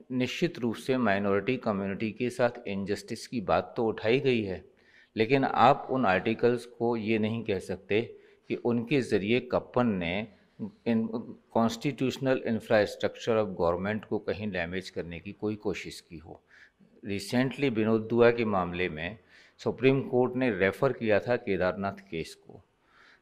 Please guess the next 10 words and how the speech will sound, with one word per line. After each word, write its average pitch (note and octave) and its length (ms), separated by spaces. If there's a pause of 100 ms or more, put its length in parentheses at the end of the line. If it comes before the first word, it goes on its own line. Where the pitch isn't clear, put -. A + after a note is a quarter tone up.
(200)
कई C#3 220
मशहूर C3 440
केस A#2 340
रहे G2+ 300
हैं A2 200
सेडिशन G2 520
को F#2+ 120
लेकर E2+ 340
के, G2 180
जिनमें F#2+ 460